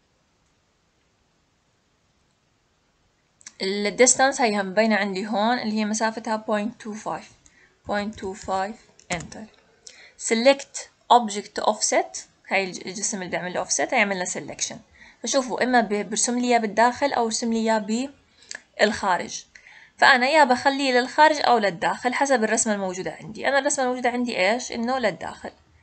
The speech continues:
عملته للداخل. هيني نفذت الأمر offset.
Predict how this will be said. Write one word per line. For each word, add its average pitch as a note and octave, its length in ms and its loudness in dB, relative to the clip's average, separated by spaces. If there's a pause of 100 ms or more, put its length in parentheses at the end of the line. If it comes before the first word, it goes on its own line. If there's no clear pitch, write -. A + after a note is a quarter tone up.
(220)
عملته C4 540 2
للداخل. G#3+ 880 0
هيني D4+ 420 0 (240)
نفذت A#3+ 500 -4
الأمر G#3 480 -2 (180)
offset. - 520 -10